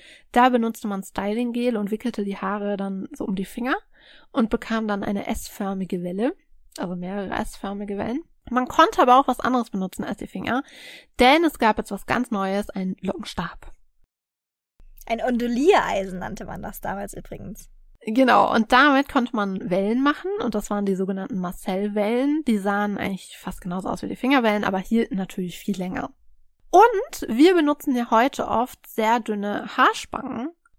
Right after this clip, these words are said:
Speaker 1: Und weißt du, wie die auf Englisch heißen?
Speaker 2: Bobby Pins.
Speaker 1: Genau. Und die gab's auch schon zuvor, aber in den zwanzigern fanden sie wirklich eine ganz, ganz große Verwendung, weil man halt den Bob irgendwie so in,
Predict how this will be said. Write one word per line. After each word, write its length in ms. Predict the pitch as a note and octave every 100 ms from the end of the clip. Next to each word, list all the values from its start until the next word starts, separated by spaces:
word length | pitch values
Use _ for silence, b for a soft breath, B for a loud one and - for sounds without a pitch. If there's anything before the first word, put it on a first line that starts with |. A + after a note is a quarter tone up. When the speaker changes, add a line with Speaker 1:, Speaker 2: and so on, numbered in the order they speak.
| _
Speaker 1:
Und 360 | B3+ B3 B3 -
weißt 200 | A#3 D4+
du, 60 | C4
wie 40 |
die 100 | A#3
auf 100 | G3+
Englisch 340 | - C#4 A3+ -
heißen? 360 | F#3+ - B3+ F#4+ -
Speaker 2:
Bobby 220 | C4+ A#3+
Pins. 440 | A3+ F#3+ - - -
Speaker 1:
Genau. 420 | A3 G3 E3 A3 - B B -
Und 160 | C4
die 120 | C4
gab's 380 | - A#3+ F#4 - -
auch 180 | D4
schon 220 | - - D4
zuvor, 540 | A3 - - A#3 C4+
aber 160 | A#3 A3
in 80 |
den 120 | A3 G#3+
zwanzigern 640 | - B3 D#4 A#3 G3+ A3
fanden 300 | - G3+ G#3
sie 120 | G#3
wirklich 320 | F#3+ - G3 G3+
eine 220 | G3 F3+
ganz, 420 | - A3+ D#4+ D4+
ganz 220 | A#3 G#3
große 260 | - F#3+ G3+
Verwendung, 480 | - F#3+ A3+ G#3 F#3
weil 120 | F#3
man 160 | F#3 G#3
halt 160 | G3
den 100 | F#3+
Bob 200 | - -
irgendwie 280 | - G3+ F#3+
so 140 | F#3 F#3
in, 220 | F#3